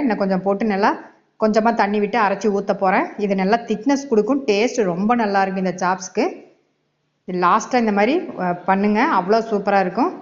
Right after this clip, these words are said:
இப்ப அதோடயே ஊத்திக்கிறேன். இப்ப இந்த அளவு தண்ணி விட்டு நல்லா கலந்து விட்டுக்கலாம். கலந்து விட்டுட்டு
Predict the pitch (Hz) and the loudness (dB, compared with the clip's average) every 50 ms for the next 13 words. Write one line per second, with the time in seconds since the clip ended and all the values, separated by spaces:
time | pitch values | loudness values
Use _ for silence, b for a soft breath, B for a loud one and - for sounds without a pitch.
0 | - - _ - - 180 185 190 208 196 202 214 226 220 202 208 208 214 180 196 | -18 -20 _ -4 -2 0 2 4 4 4 4 4 2 2 2 0 -2 -2 -2 0
1 | 196 247 349 403 - - - _ _ _ _ _ _ - 214 202 202 208 214 214 | 0 0 0 -2 -6 -14 -20 _ _ _ _ _ _ -6 -2 0 2 4 4 4
2 | 208 226 254 208 220 196 202 214 240 233 220 233 247 233 214 196 202 214 240 254 | 4 2 0 0 0 0 0 0 0 0 0 0 0 0 0 0 0 2 2 2
3 | 247 214 196 202 208 214 208 214 208 190 196 208 262 392 - - - 196 202 208 | 2 0 -2 0 0 0 0 -2 -2 -4 -2 -2 -2 -2 -4 -4 -4 -2 0 0
4 | 220 220 208 214 196 180 254 | 2 0 0 -2 -2 -2 -2